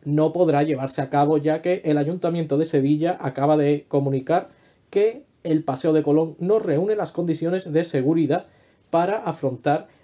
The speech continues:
este evento. Y ahora digo yo, si iba a haber problemas con esta vía de la ciudad, ¿por qué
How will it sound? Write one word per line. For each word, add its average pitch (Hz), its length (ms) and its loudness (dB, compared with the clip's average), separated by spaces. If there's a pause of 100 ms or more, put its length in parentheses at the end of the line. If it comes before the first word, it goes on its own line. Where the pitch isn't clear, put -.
(100)
este 120 420 0
evento. 156 460 -2 (1300)
Y 143 120 2
ahora 131 240 2
digo 135 240 2
yo, 170 300 0 (400)
si 123 720 -4 (420)
iba 156 400 0
a - 200 -6
haber 143 320 0 (160)
problemas 143 580 2
con 117 640 -4 (360)
esta 135 400 -2
vía 135 400 -2 (120)
de 117 560 -2
la 127 140 -2
ciudad, 135 400 0 (320)
¿por 135 240 0
qué 196 320 0